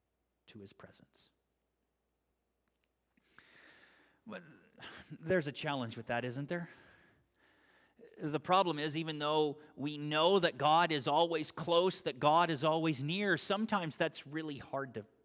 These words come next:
feel and recognize and engage, right? That's the way life should be, but that's not the way life always feels like it is. And that makes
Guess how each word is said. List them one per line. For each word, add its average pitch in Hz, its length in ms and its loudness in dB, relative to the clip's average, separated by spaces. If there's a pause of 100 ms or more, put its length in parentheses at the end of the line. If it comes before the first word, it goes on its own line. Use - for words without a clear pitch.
(580)
feel 165 400 -6
and 90 140 -12 (420)
recognize 156 720 -8
and 170 80 -12
engage, 185 560 -6
right? 170 240 -6 (1300)
That's 185 180 -2
the 214 100 2
way 202 140 4
life 180 260 2
should 269 400 0
be, 214 140 -4
but 190 160 -2
that's 220 240 0
not 226 220 0
the 220 60 0
way 208 200 4
life 208 340 2
always 196 440 2
feels 262 560 0
like 180 260 0
it 208 80 6
is. 185 540 2 (480)
And 175 260 -2
that 247 300 2
makes 208 360 -4